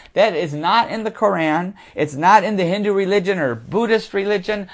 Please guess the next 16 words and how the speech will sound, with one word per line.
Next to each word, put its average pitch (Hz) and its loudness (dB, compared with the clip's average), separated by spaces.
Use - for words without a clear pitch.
None 208 0
of 233 -4
the 226 4
w-, 180 0
all - 4
the - -8
world 196 2
religions 190 -2
have 185 0
this. 151 -6
Only 247 -2
Christianity. 113 -10
Only 214 -4
the 151 -4
Judeo-Christian 151 -6
Bible 110 -4